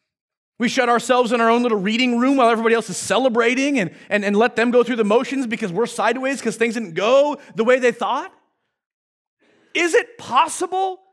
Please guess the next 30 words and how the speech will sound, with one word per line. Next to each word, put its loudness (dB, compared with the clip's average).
that -2
God 2
put -6
that -2
crazy -2
uncle -2
in -2
your -2
family -2
on 0
purpose? -2
Is 0
it -2
possible -2
that 2
your 0
deep-fried 0
turkey -2
blew -2
up 4
on 2
your -2
porch 0
and -2
God 2
had 0
a 2
bigger -4
reason -2
for -2